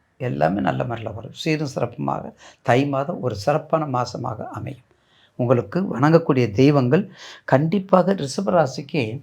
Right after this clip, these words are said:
பிரதோஷ வழிபாடு மறந்துடாதீங்க. எப்போ நூத்தி நாற்பத்தி நாலு பிரதோஷத்தை நீங்க கும்பிடுங்க. நூத்தி நாற்பத்தி நாலு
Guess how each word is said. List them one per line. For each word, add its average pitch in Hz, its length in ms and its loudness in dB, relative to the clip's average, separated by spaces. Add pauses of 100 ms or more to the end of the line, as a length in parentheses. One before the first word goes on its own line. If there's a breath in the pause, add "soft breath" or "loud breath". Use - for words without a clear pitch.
(560 soft breath)
பிரதோஷ 196 680 4
வழிபாடு 127 540 0 (220)
மறந்துடாதீங்க. 101 640 -6 (540 loud breath)
எப்போ 143 500 0
நூத்தி 208 460 -2
நாற்பத்தி 190 360 -2
நாலு 139 180 -2
பிரதோஷத்தை 175 680 -4
நீங்க 123 220 -6
கும்பிடுங்க. - 460 -10 (480 soft breath)
நூத்தி 190 260 2
நாற்பத்தி 196 360 2
நாலு 143 100 4